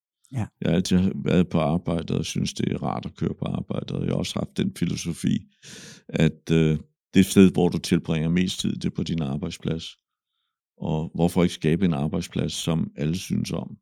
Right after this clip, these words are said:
Speaker 1: Ja.
Speaker 2: Og der er jeg tilbage igen til, at, at det vigtigste i enhver virksomhed, det er mennesker.
Speaker 1: Mhm.
Speaker 2: Altså at finde frem til de mægtige, rigtige mennesker.
Speaker 1: Ja.
Speaker 2: Øh, og der kan du godt sammenligne et, altså fodboldhold, du har elleve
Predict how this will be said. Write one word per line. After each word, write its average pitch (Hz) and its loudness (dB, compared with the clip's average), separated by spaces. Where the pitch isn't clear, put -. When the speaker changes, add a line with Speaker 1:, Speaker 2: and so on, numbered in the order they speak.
Speaker 1:
Ja. 95 -8
Speaker 2:
Og - -8
der - -2
er 85 0
jeg 85 0
tilbage 80 2
igen 87 2
til, 85 2
at, 73 -4
at - -2
det 90 4
vigtigste 95 4
i 82 2
enhver 82 -2
virksomhed, 85 -2
det 85 -2
er 82 -2
mennesker. 80 -2
Speaker 1:
Mhm. 127 -8
Speaker 2:
Altså 104 -4
at 82 -2
finde 80 2
frem - -4
til - -6
de 80 0
mægtige, - -8
rigtige 85 -2
mennesker. 82 -4
Speaker 1:
Ja. 98 -16
Speaker 2:
Øh, 82 -2
og - -4
der 90 4
kan 101 2
du 95 4
godt 73 2
sammenligne 85 0
et, 78 -6
altså - -6
fodboldhold, 87 0
du 85 0
har 82 0
elleve 87 4